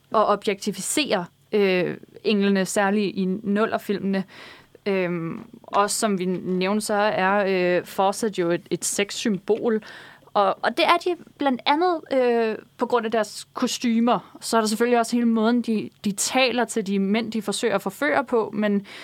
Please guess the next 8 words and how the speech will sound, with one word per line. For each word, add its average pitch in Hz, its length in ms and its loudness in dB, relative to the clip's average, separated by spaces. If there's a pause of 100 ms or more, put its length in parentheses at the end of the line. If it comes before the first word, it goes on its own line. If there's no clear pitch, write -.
(240)
men 240 200 0
særligt 294 320 0
deres 269 160 0
kostymer, 320 560 0
øh, 226 500 0 (180)
er 156 360 0
et 202 100 -4
helt - 300 -8